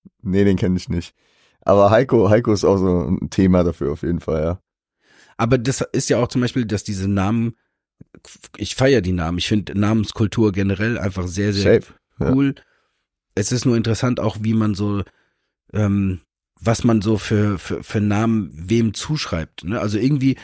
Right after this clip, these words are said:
Speaker 1: Mhm.
Speaker 2: gefühlt ist ja auch das, ich kenn dich jetzt nur so, wie du heißt und irgendwie könnte ich mir dich nicht vorstellen, dass du jetzt Patrick heißen würdest oder sowas, ne? Es ist
Speaker 1: Oder Daniel, ja, ja, genau.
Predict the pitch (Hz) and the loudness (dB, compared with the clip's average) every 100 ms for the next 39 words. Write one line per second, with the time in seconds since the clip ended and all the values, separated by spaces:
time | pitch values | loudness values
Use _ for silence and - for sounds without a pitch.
0 | - 98 120 - - 131 117 117 113 127 | 0 2 2 2 0 0 2 2 2 0
1 | 117 - - 123 117 113 107 110 117 110 | -2 -6 0 0 0 -2 -2 0 0 0
2 | 110 98 95 123 131 - 95 - 135 156 | 0 0 0 0 -2 -4 -6 0 2 2
3 | 156 139 127 107 117 101 104 - 113 - | 0 -2 -2 0 0 0 -2 -2 -2 -2
4 | - 110 107 107 98 95 - 92 87 - | 0 0 2 0 0 -2 -4 -6 -6 -12
5 | - _ _ _ _ _ _ - - - | -14 _ _ _ _ _ _ 0 0 0
6 | 98 - - - 71 - - - - - | -6 -8 -8 -8 -8 -8 -8 -8 -6 -6
7 | - - - - 98 - _ _ _ _ | -6 -10 -12 -6 -6 -6 _ _ _ _
8 | - 113 - 85 85 92 98 98 85 87 | -8 -2 0 2 4 6 6 6 6 4
9 | 82 - 92 95 92 90 85 _ - 92 | 0 0 4 6 8 4 2 _ 2 4
10 | 92 | 4